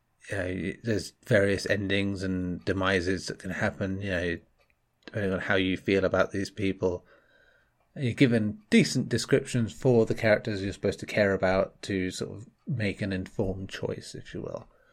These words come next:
Um, I think it was less effective than Whimper, um, though I did enjoy, you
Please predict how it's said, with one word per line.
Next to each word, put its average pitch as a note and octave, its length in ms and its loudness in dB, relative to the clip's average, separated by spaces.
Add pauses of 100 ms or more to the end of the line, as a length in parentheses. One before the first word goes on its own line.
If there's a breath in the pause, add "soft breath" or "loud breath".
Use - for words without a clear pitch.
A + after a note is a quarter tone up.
(560 soft breath)
Um, B2+ 340 6 (840)
I E3+ 40 4
think C#4+ 180 4
it E4 60 4
was F#3+ 200 2 (300)
less E3 420 4
effective C#3 680 4 (120)
than G2 280 -8
Whimper, A2+ 480 0 (800)
um, F#2+ 480 2 (480)
though C3 320 8
I G#2 100 8
did G#2+ 220 4
enjoy, G2+ 380 2
you F2+ 220 4